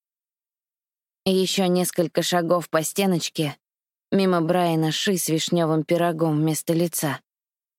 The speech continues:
"Не слышу тебя!" — произносит Марти. "До приказов такого трусливого ничтожества вроде тебя. Я иду к тебе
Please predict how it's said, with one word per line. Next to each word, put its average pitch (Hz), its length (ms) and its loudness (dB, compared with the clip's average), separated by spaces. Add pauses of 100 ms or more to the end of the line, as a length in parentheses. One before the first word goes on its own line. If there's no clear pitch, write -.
(600)
"Не 214 220 2
слышу 254 460 2
тебя!" — 185 540 0 (540)
произносит 160 640 0
Марти. 156 520 -2 (880)
"До 190 240 2
приказов 196 800 0 (460)
такого 196 480 2
трусливого 175 880 0 (380)
ничтожества 175 1000 0 (360)
вроде 180 440 2
тебя. 170 500 -2 (1600)
Я 180 300 2
иду 180 200 0
к - 60 -18
тебе 151 400 -4